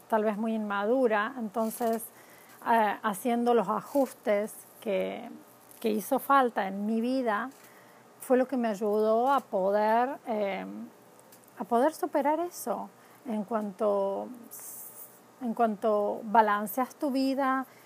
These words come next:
en lo, en los aspectos intelectual, emocional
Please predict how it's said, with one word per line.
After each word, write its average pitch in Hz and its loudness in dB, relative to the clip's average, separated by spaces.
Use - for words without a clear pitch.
en 202 -4
lo, 208 -2
en 202 -8
los 202 -4
aspectos 254 -2
intelectual, 226 4
emocional 208 -2